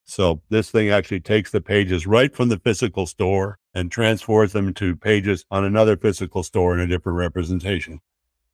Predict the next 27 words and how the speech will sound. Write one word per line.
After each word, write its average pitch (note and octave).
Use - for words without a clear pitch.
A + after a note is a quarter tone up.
But A2+
the A#2
actual C3
algorithm C3
is G#2+
very G#2
straightforward. F2
So G#2+
it's F#2+
simple D3
algorithms, A#2+
and G#2+
the G2
access A#2+
to A2
modern G#2+
hardware F2
really D#3
lets C#3
you C#3
make A#2
huge E3
changes B2+
in G2+
an G2
organizational G#2
system F#2+